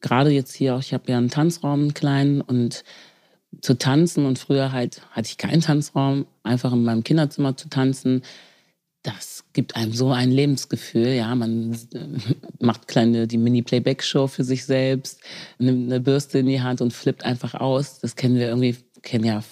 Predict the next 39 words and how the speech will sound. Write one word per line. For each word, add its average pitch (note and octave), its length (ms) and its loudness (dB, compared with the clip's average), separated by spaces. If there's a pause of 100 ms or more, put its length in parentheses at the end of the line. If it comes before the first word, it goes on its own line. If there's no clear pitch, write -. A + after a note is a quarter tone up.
(100)
können A#2 180 4
wir, A2 100 2
kennen C3 200 4
wir, A#2+ 140 2
viele E3+ 340 4
kennen A#2+ 240 2
das B2 200 0
vielleicht, B2+ 440 0
ne, D3+ 240 0
von B2 180 0
sich B2 160 0
selbst, C3+ 380 0 (340)
wenn B2+ 120 2
man B2+ 100 4
sich B2+ 140 -4
unbeobachtet C3+ 640 0
fühlt, C3+ 340 -2
wie B2+ 80 0
schön D3+ 280 2
das C#3 180 0
ist. - 320 -4 (460)
Oder A#2+ 220 0
aber A#2+ 320 -2
auch, B2 480 -4 (100)
man B2+ 120 4
erinnert C3+ 380 0
sich - 280 -6
irgendwie C3 420 0 (100)
an B2+ 360 4
gute - 280 -2
Zeiten D#3+ 400 0
auch A#2 240 -6
bei B2 140 -2
mir. A#2+ 220 0
Also B2 220 -4 (320)
Tanzen D3+ 600 0 (260)
ist C#3+ 220 0
wirklich D#3 260 0
verbunden D3 720 0